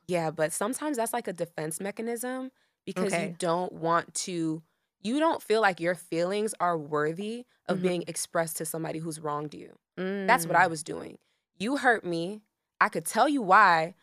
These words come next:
Speaker 1: but I don't think you're gonna care. And re-, who really cares?
Speaker 2: Uh, right.
Speaker 1: I'ma just ghost you. That's what I was doing. So that was something that I also, as my self-care journey, you know, proceeded,
Speaker 2: Mm-hmm.
Speaker 1: had to deal with and learn how to fix.
Speaker 2: So you, you're quick to hit the block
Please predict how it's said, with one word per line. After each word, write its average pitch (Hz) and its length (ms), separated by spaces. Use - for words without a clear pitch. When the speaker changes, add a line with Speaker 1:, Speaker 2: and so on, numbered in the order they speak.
Speaker 1:
but 269 80
I - 20
don't 330 220
think 226 160
you're 185 80
gonna 156 180
care. 151 500
And 220 160
re-, 262 120
who 277 280
really 196 260
cares? 139 420
Speaker 2:
Uh, 180 80
right. 170 280
Speaker 1:
I'ma 214 160
just 170 200
ghost - 300
you. - 120
That's 196 220
what 165 80
I 165 100
was 156 140
doing. 185 380
So 170 280
that 185 300
was 196 100
something 180 380
that 160 100
I 151 100
also, 170 720
as 175 240
my 196 140
self-care 185 500
journey, 175 420
you 208 120
know, 170 100
proceeded, 202 600
Speaker 2:
Mm-hmm. - 420
Speaker 1:
had 175 140
to - 100
deal 160 320
with 160 240
and 165 200
learn 160 180
how 165 120
to 170 60
fix. - 520
Speaker 2:
So - 140
you, 208 440
you're 196 100
quick - 340
to 196 120
hit 180 180
the 156 60
block 160 240